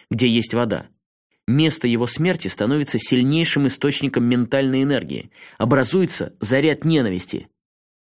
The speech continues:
Теперь подумай, что такое, по-твоему, колодец?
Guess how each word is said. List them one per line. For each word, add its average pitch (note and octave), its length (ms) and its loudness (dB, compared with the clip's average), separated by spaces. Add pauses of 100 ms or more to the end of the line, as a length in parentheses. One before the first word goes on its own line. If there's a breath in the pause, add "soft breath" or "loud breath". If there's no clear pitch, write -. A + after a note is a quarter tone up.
(720)
Теперь C3+ 300 -2
подумай, C3 420 0
что - 260 -2
такое, B2+ 300 0
по-твоему, A#2 460 0
колодец? F#2+ 520 -4